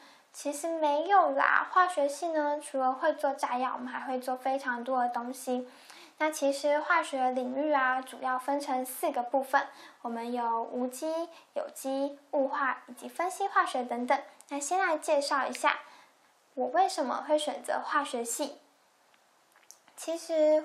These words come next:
会选择化学系，第一个原因当然是因为有兴趣，因为喜欢待在实验室里面自己动手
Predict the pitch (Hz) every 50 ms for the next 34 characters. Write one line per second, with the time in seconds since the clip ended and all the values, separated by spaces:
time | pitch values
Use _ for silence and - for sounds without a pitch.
0 | - - 359 359 359 294 254 247 240 247 262 294 294 285 285 240 240 240 - -
1 | 285 277 262 254 262 - 302 302 302 302 285 262 247 240 240 - 247 240 233 233
2 | 247 254 269 294 294 285 277 277 277 - 277 269 269 277 277 269 262 262 262 -
3 | - - _ - - - - - - 262 254 254 - - 262 247 - - - _
4 | _ - 269 277 277 285 285 285 285 - 247 240 - 262 269 277 285 277 277 277
5 | 285 302 - - - 262 254 254 269 269 - 285 254 - 240 240 247 247 254 262
6 | - 302 277 277 - - - 269 262 269 262 - -